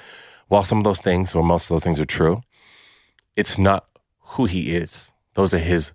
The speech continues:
behaviors. Those are his attitudes. Those are his, his actions. And it's so important, even the men that I work with, is being able to separate the action or behavior from the man, right? If a man puts his hand on a woman, he's an abuser. If a man,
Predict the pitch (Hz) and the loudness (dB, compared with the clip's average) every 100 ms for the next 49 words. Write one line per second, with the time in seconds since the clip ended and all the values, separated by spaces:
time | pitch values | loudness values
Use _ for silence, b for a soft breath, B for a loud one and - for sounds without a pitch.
0 | _ 82 80 - 92 87 78 76 85 82 | _ -12 -10 -6 -4 -4 -4 -6 -4 -2
1 | 78 76 - _ 82 85 80 - 76 73 | -2 -6 -10 _ -4 -2 -4 -6 -12 -6
2 | 80 78 80 80 78 - b b b b | -4 -2 0 0 0 -4 b b b b
3 | b b _ _ - 101 95 127 - 69 | b b _ _ -6 0 2 2 -2 -6
4 | - - _ _ 92 92 95 - 95 85 | -10 -20 _ _ 0 2 0 2 0 2
5 | 110 92 90 - _ - 95 92 85 82 | 2 2 0 -4 _ -4 0 2 2 2
6 | 85 85 85 85 80 69 82 87 78 - | 2 0 0 -2 -4 -2 -2 0 -2 -4
7 | - - 82 85 - 170 - - - 82 | -4 -4 -8 -10 -6 -6 -4 -8 -8 -10
8 | 78 80 85 80 78 78 73 76 82 73 | -8 -8 -6 -4 -4 -6 -8 -4 -4 -4
9 | 73 82 - - 85 98 95 - 90 78 | -6 -8 -6 -4 0 2 0 -2 -6 -4
10 | 85 80 76 104 87 78 85 78 - _ | -2 -2 0 2 0 0 -2 -4 -8 _
11 | - 87 78 90 104 - - _ _ _ | -4 -2 0 0 0 -2 -6 _ _ _
12 | _ _ _ _ _ _ - 87 92 92 | _ _ _ _ _ _ -2 2 4 2